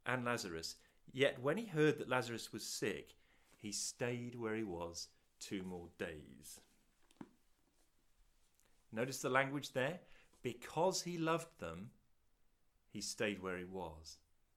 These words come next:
He waited. Now, this is deliberate. Jesus is waiting until Lazarus is well and truly dead. It is a deliberate delay, and according to the Bible, it is a delay of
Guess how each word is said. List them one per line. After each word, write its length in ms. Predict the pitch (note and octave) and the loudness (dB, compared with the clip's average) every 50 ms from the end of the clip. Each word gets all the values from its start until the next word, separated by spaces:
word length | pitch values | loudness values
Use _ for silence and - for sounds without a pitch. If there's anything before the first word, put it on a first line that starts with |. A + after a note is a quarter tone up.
| _ _ _ | _ _ _
He 100 | - - | -10 -8
waited. 600 | G2 G2+ G#2 G#2+ G#2+ G#2+ G#2 - - - - - - - _ _ _ - - - - - - _ - - - - _ _ - - - _ _ - - | -6 0 0 0 0 0 -2 -8 -14 -14 -18 -18 -20 -20 _ _ _ -20 -20 -20 -20 -20 -20 _ -20 -20 -20 -20 _ _ -20 -20 -20 _ _ -6 -4
Now, 80 | A2+ | -2
this 160 | C3 D#3 - | -2 -2 -2
is 80 | G#3 D#3+ | -4 -6
deliberate. 640 | - - E3 D#3+ E3+ E3+ E3+ E3+ - F2+ D#2+ - - | -2 0 2 4 6 6 4 4 2 -6 -6 -6 -4
Jesus 380 | - C#3 D#3 E3 F#3 F3 - | 0 2 2 2 0 -6 -6
is 120 | G3+ E3+ D#3 | -4 -4 -4
waiting 540 | D3 C#3+ E3 F3 F3+ F3+ - - A#2 G2+ F#2+ | 2 6 6 6 6 6 2 -4 -6 -6 -6
until 300 | G2 G2+ - - A2+ A2+ | -6 -6 -4 -2 -2 2
Lazarus 680 | A2+ B2 C3+ D3+ C#3+ B2+ G2 F2 - - - - - - - - | 6 6 6 6 6 0 -4 -4 -4 -4 -4 -6 -2 -4 -4 -4
is 200 | A2 G2+ - - | -4 -8 -4 2
well 180 | G#2 G#2 A2+ A#2 | 6 6 6 6
and 100 | A#2+ C3+ | 6 0
truly 440 | C3 - - A2 F#2 F2 - F2+ F2+ - | -4 -4 -4 -2 -4 -4 -4 -12 -12 -6
dead. 300 | - A2+ G2+ F#2+ - - - - - - - _ _ _ - - - - - - - - - | -4 -4 -2 -4 -6 -8 -14 -20 -20 -20 -20 _ _ _ -20 -20 -20 -20 -20 -20 -20 -12 -6
It 140 | A2 A2 A2 | -6 -4 -4
is 140 | A2 - A2 | -4 -4 -4
a 40 | F#2+ | -6
deliberate 560 | - A2 G2+ G2 A2 A#2+ B2 B2+ C3+ C3+ C3+ | -4 -2 -2 0 2 0 2 2 0 -2 0
delay, 460 | B2+ C3+ C3 C3+ C3+ C#3+ D#3+ F3 E3 - - | 0 2 4 4 4 4 4 2 0 -4 -6
and 100 | G#2 G2 | -8 -8
according 380 | G2 - - - C3+ C3+ D#3 | -8 -6 -2 0 0 0 0
to 100 | D3+ - | -4 -4
the 80 | F#3+ G3 | -6 -2
Bible, 420 | D3 A#2+ G2+ G2+ F#2+ F#2 G2 F2+ - - - - - | 2 4 4 4 4 2 -2 -8 -10 -18 -20 -16 -10
it 140 | - G#2+ G2+ | -8 -6 -4
is 160 | G#2 G2+ G#2 | -4 -2 -4
a 60 | G#2+ | -4
delay 560 | G#2 - A2 G2+ G2+ G#2 G#2 G#2 G2+ G2 G2 - | -4 -4 -4 -4 -4 -4 -4 -4 -4 -4 -6 -8
of 160 | F#2+ F2+ G2 | -10 -10 -10